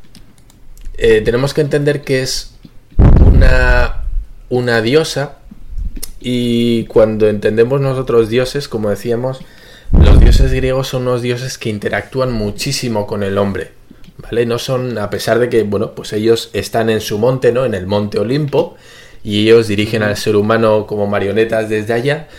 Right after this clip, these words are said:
son dioses que, que en muchas ocasiones interactúan con el ser humano, que toman cartas en el devenir del futuro del hombre, ¿no?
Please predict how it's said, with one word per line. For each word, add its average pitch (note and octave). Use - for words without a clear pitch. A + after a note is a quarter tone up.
son B2+
dioses C3+
que, G2
que A2
en G2+
muchas A#2
ocasiones -
interactúan G#2
con G#2
el F#2+
ser A2+
humano, G2
que G2+
toman A2+
cartas A#2+
en G#2
el F#2+
devenir G2+
del G2
futuro G#2+
del F#2+
hombre, G#2
¿no? D#3